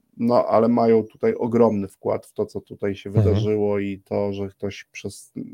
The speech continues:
Speaker 1: dobrych kilka lat nad tą książką też pracował, nad każdą z tych książek pracował. Także absolutnie jest to kategoria, ksią-, to są, to książki należą do kategorii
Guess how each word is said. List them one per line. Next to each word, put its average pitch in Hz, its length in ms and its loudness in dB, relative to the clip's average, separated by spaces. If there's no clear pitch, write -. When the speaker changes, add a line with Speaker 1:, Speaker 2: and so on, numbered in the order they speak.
Speaker 1:
dobrych 104 480 -8
kilka 101 300 -10
lat 98 280 -6
nad 101 160 -10
tą 101 140 -10
książką 98 420 -12
też 98 200 -16
pracował, 101 600 -2
nad 107 120 -8
każdą 101 340 0
z - 80 -20
tych - 120 -20
książek 101 380 -10
pracował. 143 580 2
Także 120 380 2
absolutnie 131 580 2
jest 117 200 0
to 117 80 -4
kategoria, 104 960 0
ksią-, 110 380 -4
to 117 120 -4
są, 117 140 -2
to 113 80 0
książki 135 420 -2
należą 110 360 -2
do 101 120 -10
kategorii 101 520 -8